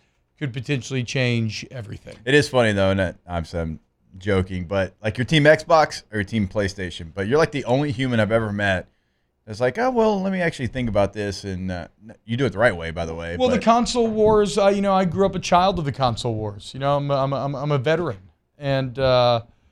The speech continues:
Speaker 2: I went, I guess that's true, 'cause I'm, like, O G Nintendo,
Speaker 1: Yep.
Speaker 2: Super Nintendo,
Speaker 1: Yep.
Speaker 2: sixty-four,
Speaker 1: Yep.
Speaker 2: and then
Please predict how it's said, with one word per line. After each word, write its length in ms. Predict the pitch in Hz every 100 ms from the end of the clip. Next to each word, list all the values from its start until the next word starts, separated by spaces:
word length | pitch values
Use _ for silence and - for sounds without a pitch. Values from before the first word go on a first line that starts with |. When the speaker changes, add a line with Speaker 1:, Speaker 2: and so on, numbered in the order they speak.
| -
Speaker 2:
I 120 | 127
went, 360 | 180 165 117 - _ _ _ -
I 80 | 135
guess 160 | 208
that's 140 | 143 113
true, 180 | 156 131
'cause 140 | 104
I'm, 140 | 135 156
like, 240 | 120 101 _ - _ _ - - -
O 160 | 127
G 160 | 139 135
Nintendo, 640 | 123 98 92 87 78 82 90 _ 139
Speaker 1:
Yep. 180 | 131
Speaker 2:
Super 280 | 185 147 143
Nintendo, 480 | 104 92 87 87 85
Speaker 1:
Yep. 220 | 135 87 -
Speaker 2:
sixty-four, 960 | _ - 143 - 117 - 90 80 87 85
Speaker 1:
Yep. 280 | 143 143 -
Speaker 2:
and 180 | 98 107
then 260 | 127 117